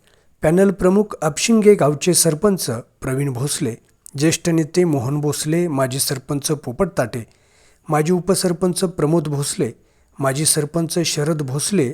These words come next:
व सुभाष भोसले ताकदीने प्रयत्न करत आहेत. बळीराजा सहकारी परिवर्तन पॅनलच्या माध्यमातून निवडणुकीच्या मैदानात उतरवलेल्या तेरा उमेदवारांसाठी पॅनल प्रमुख,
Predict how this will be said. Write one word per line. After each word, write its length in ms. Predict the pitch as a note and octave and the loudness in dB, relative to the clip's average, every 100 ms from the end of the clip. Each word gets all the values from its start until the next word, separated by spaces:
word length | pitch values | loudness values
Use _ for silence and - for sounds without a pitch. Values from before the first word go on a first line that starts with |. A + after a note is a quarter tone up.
| - | -6
व 140 | C#3+ C#3+ | -4 -2
सुभाष 480 | - C3 D3 - C#3+ | -2 -2 -2 -2 -4
भोसले 440 | A2 C#3+ F#3+ A#2 - _ _ _ _ - - - _ | -6 -4 -2 -4 -6 _ _ _ _ -20 -20 -20 _
ताकदीने 440 | D#3 - - G3 G#3 | 0 0 0 2 2
प्रयत्न 400 | G#3 C3 - C3+ | 2 -2 -2 -6
करत 320 | B2 A#2+ - | -6 -6 -4
आहेत. 300 | A2+ A#2+ _ _ _ _ _ _ - | -6 -8 _ _ _ _ _ _ -2
बळीराजा 580 | D3+ G3+ A3 G3+ G3+ G#3+ | 4 6 6 6 6 2
सहकारी 520 | - D3+ D#3 F3 G3 | 2 0 0 2 2
परिवर्तन 600 | F#3+ C#3+ D3 C#3+ - E3 | 2 2 2 0 0 -2
पॅनलच्या 480 | D#3 B2+ B2+ - C#3+ | -2 -2 -4 -4 -2
माध्यमातून 680 | A#2+ A2 B2+ E3+ F3 A#2+ A2 _ _ _ _ - | -2 -4 -2 -2 -2 -6 -12 _ _ _ _ -2
निवडणुकीच्या 760 | D3+ G3+ F#3+ G3 G3+ F3+ G3 G3 | 4 6 6 4 0 -2 0 0
मैदानात 480 | C#3+ C3 D3+ F3 F3 | 0 0 2 2 0
उतरवलेल्या 640 | C#3 A#2+ D3 C#3+ D3 D#3 F3 | -4 -2 -2 0 0 0 -2
तेरा 320 | - C3 E3+ | -2 0 2
उमेदवारांसाठी 920 | E3+ D3 C#3+ C#3 C3+ - D3 D3 A#2+ - _ _ - _ _ | 2 2 2 2 2 0 -4 -6 -10 -12 _ _ -20 _ _
पॅनल 300 | D3 D3+ F3+ | -2 2 2
प्रमुख, 380 | E3+ F3+ G3+ C3+ | 2 2 2 2